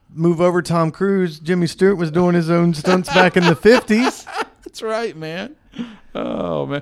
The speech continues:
Speaker 2: Now, did you see it on, like, uh, high definition screen kind of
Speaker 1: Yes.
Speaker 2: thing? So how did it upscale? I was curious about that.
Speaker 1: Uh, it was good. I think what I rented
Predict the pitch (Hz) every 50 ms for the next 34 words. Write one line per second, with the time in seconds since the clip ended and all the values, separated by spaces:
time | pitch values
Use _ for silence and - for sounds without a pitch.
0 | - _ - 208 208 196 196 - 180 202 185 160 226 254 - - 247 240 233 226
1 | 220 202 185 180 175 175 - 160 147 143 135 123 113 104 _ _ _ _ _ 180
2 | 170 165 180 170 - 180 175 165 - - 160 147 - - - 170 170 175 185 190
3 | - - - 107 120 151 175 170 - - - - - - - _ - - 196 160
4 | 180 202 247 247 247 208 185 165 170 190 - - - - - 143 135 123 117 120
5 | 131 156 151 - - - 214 226 247 - - 135 127 127 117 - - 147 151 131
6 | 107 82 - _ _ _ _ _ _ _ _ - - 175 190 165 190 190 143 -
7 | 247 254 233 185 151 143 - - 196 220 226 240 220 - 208 214 190 165 156 143
8 | 151 160 165 175 180 185 185 180 170